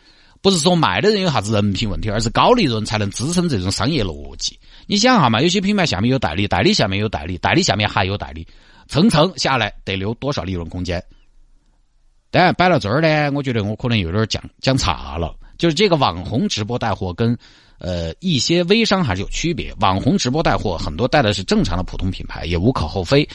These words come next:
只是，哎，确实有些网红，我觉得这个知识储备呢还是要加强。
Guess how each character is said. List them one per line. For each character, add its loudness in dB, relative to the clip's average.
只 0
是， 4
哎， 4
确 0
实 0
有 2
些 0
网 2
红， 0
我 -2
觉 2
得 2
这 -2
个 -4
知 -4
识 -2
储 -2
备 2
呢 -2
还 -2
是 -4
要 -4
加 2
强。 -2